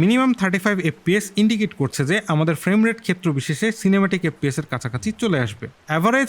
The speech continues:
ফোর্টি ওয়ান এফপিএস সিঙ্গেল প্লেয়ার এক্সপিরিয়েন্সের জন্য তেমন খারাপ না। ম্যাক্স ফোর্টি এইট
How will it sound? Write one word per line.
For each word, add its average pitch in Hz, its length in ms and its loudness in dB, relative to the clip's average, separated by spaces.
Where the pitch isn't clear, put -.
ফোর্টি 190 280 2
ওয়ান 208 120 2
এফপিএস 180 320 0
সিঙ্গেল 214 300 2
প্লেয়ার 175 240 0
এক্সপিরিয়েন্সের 143 640 -2
জন্য 139 140 2
তেমন 120 180 0
খারাপ 175 200 -2
না। 147 60 0
ম্যাক্স 214 280 0
ফোর্টি 220 320 2
এইট 220 100 -2